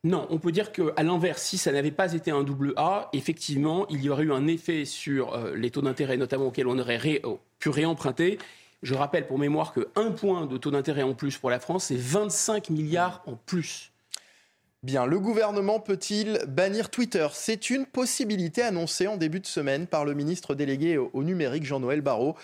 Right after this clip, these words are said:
Speaker 2: si le réseau social américain ne signe pas le code de bonnes pratiques de l'Union européenne, des bonnes pratiques qui concernent notamment la lutte contre la désinformation en ligne. Les explications d'Adrien Spiteri.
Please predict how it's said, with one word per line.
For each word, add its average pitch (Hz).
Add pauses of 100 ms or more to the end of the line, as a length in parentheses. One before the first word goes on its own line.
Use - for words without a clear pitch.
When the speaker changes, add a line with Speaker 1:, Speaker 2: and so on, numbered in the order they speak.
(140)
Speaker 2:
si -
le 170
réseau 170
social 175
américain 160
ne 156
signe 185
pas 185 (280)
le 147
code 208
de 151
bonnes 214
pratiques 180
de 147
l'Union 202
européenne, 170
des 170
bonnes 247
pratiques 220
qui 202
concernent 202 (380)
notamment 175
la 139
lutte 160
contre 143
la 135
désinformation 156
en -
ligne. 95 (280)
Les 240
explications 202
d'Adrien 151
Spiteri. -